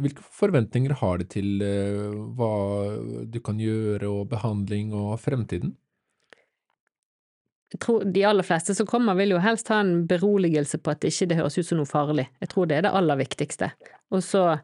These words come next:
Speaker 2: ehm, er det jo mange som har vært innom tanken at det kan være migrene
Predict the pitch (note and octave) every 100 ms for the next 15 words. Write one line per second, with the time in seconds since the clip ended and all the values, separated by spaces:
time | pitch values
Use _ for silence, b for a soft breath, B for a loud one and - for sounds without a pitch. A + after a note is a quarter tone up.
0 | b b b b - E3+ D#3 D3+ D#3 D#3
1 | b b _ - _ _ - F3+ E3 D#3
2 | D3+ E3 G#3 F3+ E3+ E3 E3+ - D3 -
3 | E3 D#3 C3+ D#3+ D3 C#3+ D#3+ D3 D3 C3+
4 | C3 -